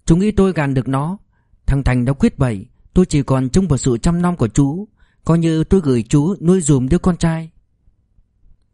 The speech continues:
"Vậy là chị đồng ý rồi nghe, nhưng không phải tôi nuôi, cách mạng nuôi." Thằng Thành đi rồi, lọi trọi một mình trong ngôi nhà,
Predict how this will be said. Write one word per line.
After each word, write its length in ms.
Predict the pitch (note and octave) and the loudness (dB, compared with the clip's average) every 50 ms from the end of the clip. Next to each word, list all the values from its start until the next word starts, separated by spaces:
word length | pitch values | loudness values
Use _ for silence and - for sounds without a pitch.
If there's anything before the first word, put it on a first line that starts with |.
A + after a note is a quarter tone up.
| _ _ _ _ _ _ _ _ _ _ | _ _ _ _ _ _ _ _ _ _
"Vậy 200 | - - A2+ A#2+ | -4 -2 -2 0
là 220 | A#2+ A#2+ A#2 A#2+ A#2+ | 0 -2 -2 -2 -2
chị 160 | - - B2+ | -2 0 0
đồng 200 | A#2+ A#2 A#2 C3 | 0 0 0 0
ý 200 | C#3+ D#3+ F#3 G3+ | 0 0 0 0
rồi 140 | A#2+ A2 A2+ | 0 0 0
nghe, 320 | A2+ B2 C3 C#3 C3+ B2 - _ _ _ _ - | 0 -2 -2 -2 -4 -6 -8 _ _ _ _ -4
nhưng 200 | G2+ C3+ D#3+ E3 | -2 -2 0 0
không 180 | E3 F#3 E3+ | -2 -2 0
phải 120 | C#3 A2+ G#2 | -2 -2 0
tôi 220 | - - C#3 D3 | 0 0 0 2
nuôi, 340 | D3 D3 D3+ D#3 D3 C3+ A2+ - - - _ _ _ | 2 0 0 0 0 -4 -6 -10 -16 -20 _ _ _
cách 180 | - - - - | -6 -6 -2 -2
mạng 200 | D3 A#2+ G#2+ A#2 | -2 -2 0 0
nuôi." 240 | B2+ C#3 C#3 A#2 G#2 - _ _ _ _ _ _ _ _ _ _ _ _ _ _ _ _ _ _ _ _ _ _ _ _ _ _ _ | 0 0 0 -2 -6 -10 _ _ _ _ _ _ _ _ _ _ _ _ _ _ _ _ _ _ _ _ _ _ _ _ _ _ _
Thằng 180 | - A2 A2+ A2 | -2 -2 0 0
Thành 240 | A2 A2+ A2 G#2+ | 0 0 0 0
đi 160 | A#2+ D3 D#3+ E3 | 0 -2 0 0
rồi, 380 | C#3 A#2 G#2+ G2 F#2 E2+ E2 - _ _ _ - | 0 0 0 -2 -4 -8 -10 -14 _ _ _ -4
lọi 240 | A2+ A#2+ A#2+ A2+ | -2 -2 -2 -2
trọi 260 | A2+ - B2 G#2+ G2+ A2 | -2 -2 -2 -2 -2 -2
một 220 | A#2 A#2+ - - | -2 -2 0 0
mình 220 | A#2+ A#2+ A#2+ A3+ | -2 0 -2 0
trong 160 | - - F3+ F#3+ | 0 -2 0 0
ngôi 160 | F#3+ F#3+ F3+ | 0 -2 -2
nhà, 380 | D3+ A#2+ G#2 F#2+ F2+ F2+ F#2 | -2 -4 -4 -4 -6 -6 -10